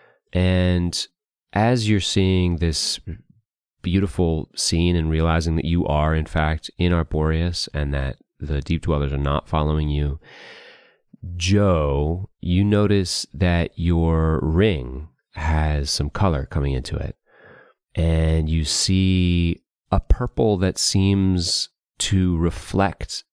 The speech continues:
the purple that you're seeing in the cloud up above. And it makes you feel this kind of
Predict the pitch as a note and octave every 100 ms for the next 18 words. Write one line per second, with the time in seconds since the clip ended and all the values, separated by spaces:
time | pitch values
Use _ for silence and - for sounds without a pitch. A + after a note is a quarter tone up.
0 | - E2+ F#2 - - F#2 - F2 D#2 D2
1 | D#2+ D#2 - E2+ D#2+ D#2+ - E2 D#2+ D#2
2 | - - F#2 E2+ D2 - - D#2+ - D#2
3 | F2 D#2+ C#2 C#2+ - _ - - - -
4 | _ _ _ _ _ _ F2 F2 F2 E2+
5 | F#2+ - - F#2+ - F#2 F#2 F2+ E2 E2+
6 | - - F2 F2 E2 D2 -